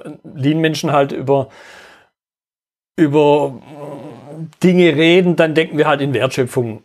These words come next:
und in Wertschöpfungsketten. Und dann endet es jetzt mal im ersten Schritt, endet's, wenn ich die Sachen halt ausliefere. Die richtig Guten machen dann noch einen Serviceprozess dazu.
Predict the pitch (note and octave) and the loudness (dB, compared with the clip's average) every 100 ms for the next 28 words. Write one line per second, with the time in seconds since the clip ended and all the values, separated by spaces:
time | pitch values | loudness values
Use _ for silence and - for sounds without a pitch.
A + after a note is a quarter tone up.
0 | - C3 B2+ A#2 B2+ A#2+ - C3 - - | -8 -4 -2 -2 -2 -6 -8 -10 -10 -6
1 | C3+ - A#2 A#2 C3 C#3 C#3 D3+ _ _ | -6 -4 -8 -4 -2 -2 -6 -8 _ _
2 | _ _ C3+ D3+ D#3+ E3 E3 D#3 D#3+ D3+ | _ _ -2 0 2 2 2 2 2 0
3 | - - - C3+ C3 C3 C#3 D3 D#3+ F3 | -4 -14 -4 -2 -2 -2 0 0 0 -4
4 | - F3 D#3+ D#3+ D3 C#3+ C#3+ C#3+ C3+ - | -2 0 0 -2 -2 -2 2 0 0 -14
5 | - C3+ C#3 - B2 D3 B2+ C3+ C3 B2 | -4 -4 -4 -6 -2 -2 -2 -2 -2 -2
6 | A2+ - _ _ _ _ - A#2+ D3+ F3 | -4 -12 _ _ _ _ -4 0 0 0
7 | F3+ F#3 F#3+ - F3 F3+ F#3 F3+ - - | 0 0 2 0 2 4 4 2 -6 -20
8 | - _ _ _ _ _ - C3+ C3+ D#3+ | -20 _ _ _ _ _ -4 0 2 0
9 | F3+ D#3+ - E3+ E3 D3 C3+ D3 C3+ C3 | 0 -2 2 2 2 0 0 -2 -2 -2
10 | B2+ B2 A#2+ B2+ D3 G3+ G3 G3+ F#3+ F#3+ | -2 -6 -6 -2 -2 -2 -4 -6 -4 -2
11 | G3 - A3+ F#3 G3+ G#3 A#3 A#3 | -4 -6 -8 -4 -2 0 0 -2